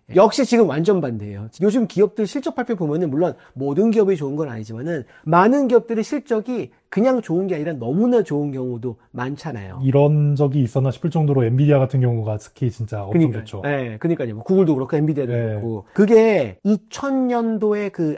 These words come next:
Speaker 1: 아이티 버블이 터졌을 때랑 결정적인 차이야. 아이티 버블이 터졌을 때는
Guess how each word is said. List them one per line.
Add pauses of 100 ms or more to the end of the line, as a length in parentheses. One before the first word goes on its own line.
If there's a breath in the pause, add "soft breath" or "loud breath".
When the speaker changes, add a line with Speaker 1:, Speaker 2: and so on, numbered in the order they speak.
(100)
Speaker 1:
아이티
버블이
터졌을
때랑
결정적인
차이야. (120)
아이티
버블이
터졌을
때는